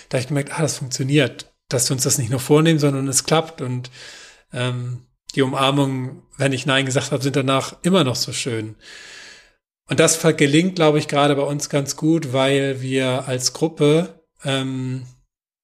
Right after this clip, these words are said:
so viel über uns reden, wie es uns geht. Also fünfzig Prozent der Arbeit oder der Zeit, die wir zusammen verbring-, verbringen, ist der Austausch über unsere Bedürfnisse, Gefühle, ich sag mal so das, was unten am Eisberg dran klebt.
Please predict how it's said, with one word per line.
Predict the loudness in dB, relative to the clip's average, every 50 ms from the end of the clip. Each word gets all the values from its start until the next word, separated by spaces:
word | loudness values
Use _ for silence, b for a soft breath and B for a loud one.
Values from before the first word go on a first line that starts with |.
| _ _ _ _ _ _ _ _ _ _ _ _ _ _ _ _ -2
so | 2 2 4 2
viel | 2 2 2 4 4
über | 2 0 0 -2 -2 -2
uns | 0 -2 0 0 0 0 2
reden, | 2 2 2 2 0
wie | -4
es | -4 -4 -4
uns | -6 -6 -2
geht. | 2 2 2 2 0 -6 -14 _ _ _
Also | -4 -2 -2 0
fünfzig | 2 2 2 2 0 -2 -4 -4 -2
Prozent | -2 -2 0 0 0 0 0
der | 0 -2 -2
Arbeit | -2 -2 0 0 2 2 2 0 -2
oder | -2 -2 -2 -2
der | -2 -2 -4 -4
Zeit, | -2 -2 0 2 2 0 0 -4
die | -4 -2
wir | -2 -2 -2
zusammen | -2 -2 -2 -2 -2
verbring-, | -2 -6 -8 -8 -8 -8 -8 -8 -10 -14 -16 -12
verbringen, | -8 -6 -6 -6 -4 -4 -4 -4 -4 -8 -10 B B B B B B B B
ist | -4 -2 -2 -2
der | 0 2
Austausch | 2 2 2 2 0 0 0 0 0 -2
über | -4 -6 -6 -4
unsere | -6 -4 -4 -4 -4
Bedürfnisse, | -4 -4 0 2 2 2 0 -2 -4 -4 -4 -4
Gefühle, | -4 -6 -6 -4 -2 0 2 2 2 2 0 B B B B B B B
ich | -2 0
sag | 0 2 2
mal | 0 0
so | 0 2
das, | 2 2 0 0
was | -2 -4 -6 -8 -14 -20 _ _
unten | 0 0 0 0 0 -2 -2
am | -2 -2 2
Eisberg | 2 2 2 2 0 -4 -6 -4 -2
dran | 0 0 0 0 -4
klebt. | -4 -4 -4 -6 -6 -8 -14 -20